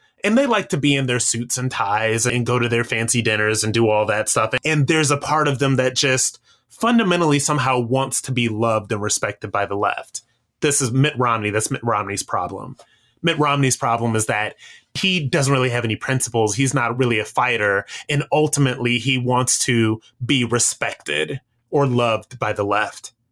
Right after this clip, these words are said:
And the Republican Party was filled with these people before President Trump came in. And mind you, these people are still there.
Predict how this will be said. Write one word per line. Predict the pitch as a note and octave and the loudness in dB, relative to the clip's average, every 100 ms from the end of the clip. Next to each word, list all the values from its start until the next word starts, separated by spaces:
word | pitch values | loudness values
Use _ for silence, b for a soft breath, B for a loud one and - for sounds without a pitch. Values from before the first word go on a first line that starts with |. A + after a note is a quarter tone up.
| _ _ _ _ _ | _ _ _ _ _
And | G#3 | 0
the | F3+ | 2
Republican | D3+ G#3+ A3 D3 | 2 0 0 0
Party | C3 C3+ A#2 | 0 -2 0
was | A2+ | -4
filled | - - F3 D#3 C3 A2 G2+ A#2+ - _ - | -6 -2 2 4 4 0 -4 -10 -16 _ -2
with | C3+ A#2+ A#2+ | -2 0 -2
these | A2+ G#2+ G#2+ | -2 0 -2
people | - A#2+ G#2+ G2 - - A2+ _ _ _ _ _ _ _ _ | -2 -4 -4 -6 -10 -12 -18 _ _ _ _ _ _ _ _
before | D#3 D3 E3+ C#3 A#2+ G#2+ A#2 _ _ | -4 0 2 4 2 0 -4 _ _
President | - E3 C3 A#2+ A2+ | -4 -2 -2 -2 -2
Trump | - A#2 A2+ | -2 -4 -4
came | - G#2+ G#2 | -6 -6 -4
in. | G2+ G#2+ A#2 B B | -4 -6 -8 B B
And | F3+ F#3+ | -2 2
mind | B3 D#4 G#3+ | 2 2 2
you, | A2+ G2+ G2+ - _ _ _ _ - | 0 -4 -8 -16 _ _ _ _ 0
these | G4 | 2
people | - C#4 A#3 D3 | 2 -2 2 2
are | B2 | 2
still | - F3 A#2 | 2 2 2
there. | C#3 F#3 F2+ - - | 0 -2 -4 -12 -16